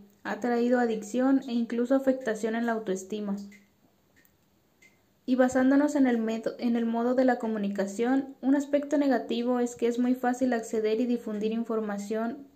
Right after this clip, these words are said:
que no es confiable, con títulos amarillistas que alarman a la sociedad.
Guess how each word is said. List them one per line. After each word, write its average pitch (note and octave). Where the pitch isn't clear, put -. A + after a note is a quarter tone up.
que A#3
no A3
es G#3+
confiable, A#3
con C4
títulos D4+
amarillistas A#3+
que C4
alarman A3
a A3+
la G#3+
sociedad. F#3+